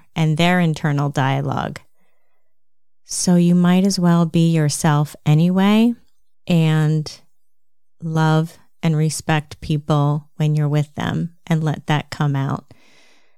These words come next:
And yes, it is good to want to take care of yourself.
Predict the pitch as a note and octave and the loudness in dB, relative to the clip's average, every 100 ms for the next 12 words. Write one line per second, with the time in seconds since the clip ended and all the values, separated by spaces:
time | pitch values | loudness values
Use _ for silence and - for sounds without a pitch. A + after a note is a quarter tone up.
0 | _ - _ - E3+ E3 D#3+ D#3+ D#3+ D#3 | _ -20 _ -4 0 2 0 0 -2 -4
1 | - - - D3 E3 F3 G3+ G3+ - - | -8 -12 -8 -2 0 2 0 -2 -8 -12
2 | - - - - - E3+ E3 E3 E3 - | -16 -20 -20 -20 -2 0 0 -2 -4 -2
3 | F3 F3 F3+ - - - - E3 D#3 D3+ | 2 2 -2 -8 -16 -10 -2 0 2 0
4 | D3 - D3+ - - - - - D#3 D3 | -2 -4 -10 -18 -20 -20 -20 -14 -6 -2
5 | D3+ E3+ - E3+ - C#3+ - - D3 D3+ | -2 -2 -6 -8 -4 -6 -6 -6 -4 -2
6 | F3 G3+ G#3+ - G3+ G#3+ B3 - | -4 -4 -6 -4 -2 -2 -4 -10